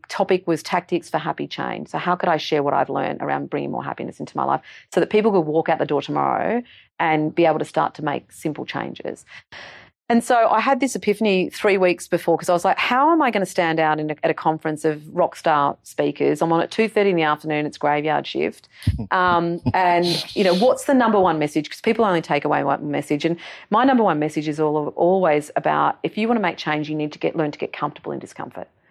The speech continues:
Speaker 1: That is the number one thing that you need to learn, because nothing amazing happens when you're comfortable. And so I was like, "How am I gonna convey this to a room of a hundred women?" And I had one of those moments, and you would know this now in the space,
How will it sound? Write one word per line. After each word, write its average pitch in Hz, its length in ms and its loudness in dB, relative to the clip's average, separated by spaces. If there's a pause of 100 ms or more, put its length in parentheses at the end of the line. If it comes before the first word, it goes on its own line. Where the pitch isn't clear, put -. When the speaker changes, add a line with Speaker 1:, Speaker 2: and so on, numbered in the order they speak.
(240)
Speaker 1:
That 226 100 4
is 240 160 4
the 214 100 4
number 185 380 4
one 160 240 0
thing 147 240 -4
that - 120 -6
you 151 120 -4
need 139 260 -6
to - 120 -12
learn, 117 260 -4
because 180 300 -2
nothing 220 340 2
amazing 156 380 0
happens 139 360 -6
when 135 100 -6
you're - 80 -8
comfortable. - 500 -12 (800)
And 202 160 0
so 233 60 4
I 233 40 6
was 226 120 2
like, 233 100 2
"How 311 120 2
am 440 80 2
I 453 80 0
gonna 359 160 4
convey 165 340 0
this 160 140 -2
to - 120 -2
a - 20 -2
room 151 180 -2
of 143 120 -2
a 143 80 0
hundred 143 260 -6
women?" 143 460 -6 (460)
And 202 120 2
I 202 140 4
had 214 200 2
one 208 100 2
of 180 120 0
those 165 200 -2
moments, 160 420 0
and 170 140 0
you 185 100 0
would 165 120 2
know 151 160 2
this 147 180 -4
now 147 180 2
in 143 80 0
the 143 80 -4
space, 147 280 -4